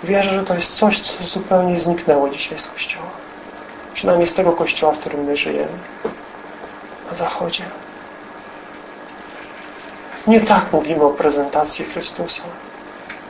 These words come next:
My myślimy, że możemy zorganizować rockowy koncert, że możemy zorganizować jakąś akcję, możemy zorganizować to czy tamto i zaprezentować Chrystusa w taki sposób, który nas nic nie kosztuje.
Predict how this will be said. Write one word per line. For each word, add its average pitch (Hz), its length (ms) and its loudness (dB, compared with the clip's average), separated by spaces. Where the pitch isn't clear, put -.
My 156 60 0
myślimy, 170 420 6
że 165 120 8
możemy 160 380 8
zorganizować 151 680 6
rockowy 147 420 4
koncert, 160 580 2
że - 140 4
możemy 175 360 8
zorganizować 170 680 6
jakąś 156 440 4
akcję, 156 640 2
możemy 170 360 8
zorganizować 165 760 6
to 170 180 4
czy - 180 2
tamto 170 420 6
i 156 180 2
zaprezentować 170 880 6
Chrystusa - 460 2
w 147 60 0
taki 170 220 2
sposób, - 420 2
który 165 200 6
nas 175 300 6
nic 170 160 0
nie 165 100 0
kosztuje. 156 480 -4